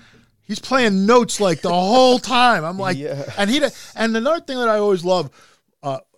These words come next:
Speaker 1: when I'm watching you guys and the other musicians like you guys that can do this,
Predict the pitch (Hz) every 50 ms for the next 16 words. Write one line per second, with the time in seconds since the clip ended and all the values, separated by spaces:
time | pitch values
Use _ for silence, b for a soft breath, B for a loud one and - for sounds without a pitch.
0 | _ _ _ 143 143 151 151 151 160 165 170 165 - 151 139 147 160 151 160 151
1 | 151 - 220 220 247 254 247 269 254 233 190 170 143 160 147 - - 135 135 139
2 | 131 - - 117 123 120 117 110 - - 120 - 131 113 120 139 131 117 104 -